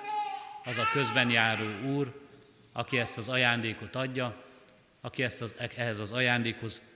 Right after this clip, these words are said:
Noel életéhez megadja nektek majd a türelmet, a bölcsességet, a szeretetet, ha elkéritek tőle. És megadja majd az ő életében is azt,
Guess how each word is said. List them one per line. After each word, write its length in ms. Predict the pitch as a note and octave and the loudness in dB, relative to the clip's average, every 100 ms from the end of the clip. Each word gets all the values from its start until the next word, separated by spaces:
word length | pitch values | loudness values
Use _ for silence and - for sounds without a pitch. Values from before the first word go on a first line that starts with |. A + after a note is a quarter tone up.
| - - - - - | -20 -20 -20 -20 -8
Noel 340 | A#2+ B2+ A#2+ | 2 4 4
életéhez 760 | B2 B2+ A#2+ A#2 A#2 A2 G#2 - - | 4 4 4 2 0 0 -2 -6 -4
megadja 360 | C#3+ C3 B2 | -2 0 2
nektek 400 | A#2+ A#2+ - A2+ | 2 0 0 -4
majd 200 | - A2+ | -4 -6
a 100 | G2+ | -8
türelmet, 640 | - C3+ B2+ A#2+ A#2 G#2+ - - - | -4 0 4 4 2 -2 -10 -16 -10
a 60 | |
bölcsességet, 800 | G#2 B2+ B2 B2+ - - A2+ G#2 | -2 0 0 0 -2 -2 -4 -6
a 60 | F2+ | -4
szeretetet, 800 | - B2+ B2 A#2 A#2+ A#2 A2 - - - - _ | -2 2 0 0 -2 -2 -4 -6 -20 -20 -20 _
ha 100 | - | -6
elkéritek 720 | G#2 A#2 A2+ A#2+ A2+ G#2 A2 - | 0 0 0 -2 -2 -4 -6 -6
tőle. 340 | G#2+ G2+ F#2+ - - - _ _ _ _ - | -6 -4 -6 -10 -20 -20 _ _ _ _ -20
És 80 | - | -2
megadja 420 | C#3 B2 B2 A#2 | 0 4 4 4
majd 280 | A2+ A#2 A2+ | 2 2 0
az 160 | G#2+ | -2
ő 120 | G#2 G2+ | -4 -2
életében 640 | B2 B2 A2+ - G#2 G#2 | 0 2 2 0 -4 -2
is 140 | G2 | -2
azt, 380 | - C3 - - | -2 0 0 -2